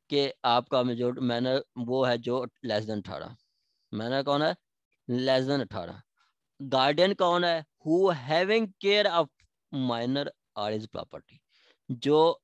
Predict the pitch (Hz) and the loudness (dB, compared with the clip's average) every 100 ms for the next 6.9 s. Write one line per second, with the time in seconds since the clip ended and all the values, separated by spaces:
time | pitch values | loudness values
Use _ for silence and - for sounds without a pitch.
0 | - 135 117 107 120 139 143 - 131 - | -10 -4 -4 -2 -4 -4 -6 -8 -10 -10
1 | - 123 117 113 117 127 135 123 117 135 | -4 -2 -2 -2 -2 -4 -6 -10 -10 -6
2 | 135 135 123 113 117 117 113 110 120 113 | -6 -6 -6 -4 -4 -2 -4 -4 -4 -8
3 | - _ 120 117 117 _ _ _ _ 120 | -8 _ -8 -6 -6 _ _ _ _ -2
4 | 107 104 110 110 117 117 120 113 113 110 | 2 2 0 -2 -4 -6 -10 -6 -2 -2
5 | 107 - 113 113 101 127 131 127 - - | -4 -6 -4 -4 -4 -2 -2 -4 -6 -6
6 | 120 131 120 110 107 104 - - 165 | -2 -2 -2 -4 -4 -4 -6 -2 -2